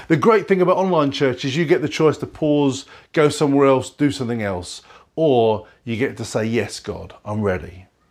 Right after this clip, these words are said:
Holy Spirit, speak to me."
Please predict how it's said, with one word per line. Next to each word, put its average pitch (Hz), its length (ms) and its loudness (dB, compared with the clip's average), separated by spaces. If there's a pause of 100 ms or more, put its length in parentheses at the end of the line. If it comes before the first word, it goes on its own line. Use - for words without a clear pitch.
(120)
Holy 143 360 2
Spirit, 104 680 -6 (300)
speak - 460 -6
to - 120 -14
me." - 160 -16